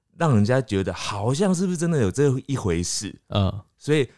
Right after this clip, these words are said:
Speaker 1: 只是说透过后人的描述变得比较不一样，
Speaker 2: 嗯。
Speaker 1: 然后形成各种宗教这样子。
Speaker 2: 嗯，嗯，嗯，嗯。
Speaker 1: 但我就觉得，呃，应该是有死后的世界，因为如果是没有的话，有另外一派人是觉得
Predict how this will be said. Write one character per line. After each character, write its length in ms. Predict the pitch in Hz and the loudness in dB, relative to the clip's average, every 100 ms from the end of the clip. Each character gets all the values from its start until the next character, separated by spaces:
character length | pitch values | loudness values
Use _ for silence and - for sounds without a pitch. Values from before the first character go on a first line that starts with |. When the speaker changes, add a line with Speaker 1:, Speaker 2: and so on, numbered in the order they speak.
| _ _ | _ _
Speaker 1:
只 160 | 107 104 | -4 -2
是 200 | 143 139 | 0 0
说 420 | 147 135 135 139 - | 2 2 2 -2 0
透 180 | 160 | 2
过 240 | 135 151 127 | 4 4 2
后 300 | - 156 104 | 4 4 4
人 240 | 90 85 | 2 0
的 480 | 90 90 82 80 78 - | 0 -2 -2 -4 -8 -10
描 340 | 92 95 95 104 | -4 2 2 0
述 200 | - 110 | -2 -2
变 160 | 127 | 0
得 60 | 95 | -2
比 180 | - 92 | -2 -8
较 160 | 98 113 | -4 -4
不 260 | 127 98 | -4 -4
一 80 | 87 | -2
样， 240 | 101 80 | -4 -4
Speaker 2:
嗯。 0 | |
Speaker 1:
然 100 | 82 | -4
后 80 | 92 95 | -4 -4
形 200 | - 90 | -6 -4
成 200 | 95 90 | -2 -2
各 160 | 110 | -4
种 160 | 82 76 | -4 -8
宗 320 | - 87 92 | -4 -4 -4
教 280 | 98 82 69 | -4 -6 -4
这 80 | 80 | -6
样 160 | 73 76 | -6 0
子。 80 | |
Speaker 2:
嗯， 20 | 123 | 4
嗯， 240 | 120 113 | 4 2
嗯， 20 | 113 | 0
嗯。 40 | 107 | 2
Speaker 1:
但 160 | 113 | 2
我 220 | 165 98 95 | 4 4 2
就 180 | 180 | 0
觉 300 | 170 - 95 | -2 -2 -2
得， 260 | 98 107 92 - _ _ _ _ - _ | 0 0 -2 -6 _ _ _ _ -20 _
呃， 340 | 110 104 101 - | -2 0 0 0
应 200 | 214 226 | 0 2
该 160 | 226 | 0
是 180 | 226 220 | -2 0
有 120 | 139 | 0
死 180 | 135 90 | 0 -2
后 140 | 104 113 | 0 0
的 80 | |
世 100 | 92 | 0
界， 200 | 101 95 | -2 -4
因 120 | - 226 | 0 0
为 140 | 214 | 2
如 80 | 165 | 4
果 160 | 190 110 | 4 2
是 160 | 180 | -2
没 240 | 107 110 107 | 0 2 4
有 120 | 120 | 4
的 140 | 90 | 2
话， 160 | 92 90 | 0 0
有 100 | 80 | 0
另 180 | 123 143 | 0 2
外 120 | 120 | 2
一 40 | |
派 200 | 95 117 | 2 2
人 200 | 87 78 | 0 -2
是 120 | 85 101 | -4 -4
觉 160 | 85 | -2
得 120 | 85 | -4